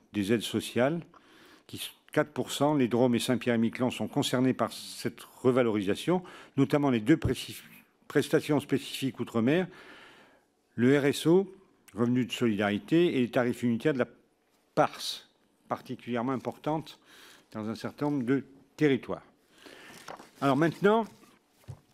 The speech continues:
j'ajoute qu'on a revalorisé aussi les A P L de quatre pour cent, euh, plafonné à deux et demi l'indice de référence des loyers.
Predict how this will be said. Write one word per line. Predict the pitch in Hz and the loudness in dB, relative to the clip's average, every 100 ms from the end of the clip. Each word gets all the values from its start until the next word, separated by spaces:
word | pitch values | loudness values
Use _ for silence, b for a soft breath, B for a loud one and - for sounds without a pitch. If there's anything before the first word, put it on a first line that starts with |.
| - _ - | -20 _ -10
j'ajoute | - 127 113 151 | -2 -2 0 -2
qu'on | - 117 | 0 0
a | |
revalorisé | 92 127 123 110 107 95 117 | 2 2 2 0 -2 0 2
aussi | 104 - | 2 -2
les | 101 95 | -2 -2
A | |
P | 98 110 | -2 0
L | 101 | -2
de | 87 | -2
quatre | - 90 | -8 -8
pour | - 117 | -8 -8
cent, | - 165 190 180 b b b - | -2 0 0 -6 b b b -10
euh, | 107 104 101 | -4 -4 -4
plafonné | - 131 - 131 127 113 | -2 -2 2 2 2 2
à | |
deux | 98 120 | 2 2
et | 117 | 2
demi | 117 113 | 2 0
l'indice | 104 95 82 - - - 123 101 | 0 -4 -10 -20 -20 -12 -10 -4
de | 107 | -2
référence | 101 - 104 95 | -2 -2 -4 -4
des | 95 | -6
loyers. | 80 90 98 143 180 | -8 -4 0 0 0